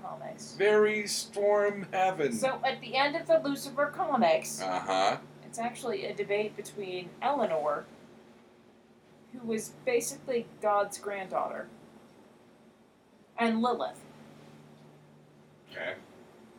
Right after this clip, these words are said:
Speaker 1: On who should actually rule the universe and have control over everything.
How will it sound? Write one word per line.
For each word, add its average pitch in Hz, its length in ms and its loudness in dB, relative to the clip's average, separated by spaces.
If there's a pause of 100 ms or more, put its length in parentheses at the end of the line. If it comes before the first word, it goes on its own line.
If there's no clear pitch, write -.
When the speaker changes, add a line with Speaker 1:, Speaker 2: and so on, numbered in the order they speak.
(120)
Speaker 1:
On 214 240 0
who 247 240 -4
should 262 180 -6
actually 233 540 -2
rule 214 260 4
the 190 120 -6
universe 156 720 -4 (960)
and 208 100 -8
have 202 220 -2
control 196 400 -2
over 170 200 -6
everything. 226 420 -4